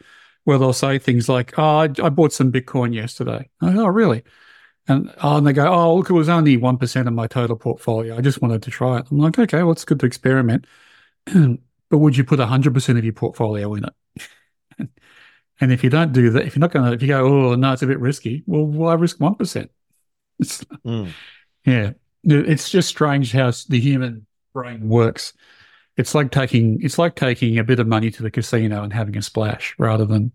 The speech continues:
Speaker 1: applying all
Speaker 2: Riding
Speaker 1: the principles you
Speaker 2: racehorses.
Speaker 1: apply for ninety, the other ninety-nine percent of your, um,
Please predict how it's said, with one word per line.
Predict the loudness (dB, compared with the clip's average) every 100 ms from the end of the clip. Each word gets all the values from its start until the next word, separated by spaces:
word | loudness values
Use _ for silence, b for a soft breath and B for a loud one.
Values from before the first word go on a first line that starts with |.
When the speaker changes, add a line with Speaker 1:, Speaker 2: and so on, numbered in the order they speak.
| _ b b b b b
Speaker 1:
applying | -4 0 0 2
all | 2 2
Speaker 2:
Riding |
Speaker 1:
the | 0
principles | 0 -2 2 2 2
you | 0
Speaker 2:
racehorses. | 0
Speaker 1:
apply | 0 0 0
for | -2
ninety, | 0 -2 -2
the | -2
other | 0
ninety-nine | 0 -2 -4 -6
percent | -6 -4 -4
of | -4
your, | -6 -4
um, | -6 -8